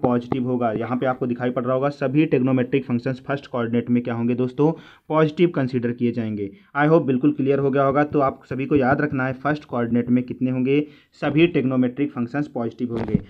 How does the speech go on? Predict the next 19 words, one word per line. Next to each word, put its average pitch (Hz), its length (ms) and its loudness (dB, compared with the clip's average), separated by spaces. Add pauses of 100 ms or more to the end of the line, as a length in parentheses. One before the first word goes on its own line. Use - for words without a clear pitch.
(260)
sine 160 240 0
cosec 143 340 -2
भी 156 80 0
पॉजिटिव 147 380 0
होगा 147 140 2
दोस्तों, 147 300 0
sine 135 280 -4
cosec 127 320 -4
भी, 135 220 -6
cos 131 380 -4
sec 131 200 -6
भी, 143 220 0 (160)
tan 123 260 -2
cot 117 220 -6
भी, 104 220 -10 (320)
यानी 135 220 -2 (120)
all 147 160 0
trigonometric 127 600 2
functions 135 340 -2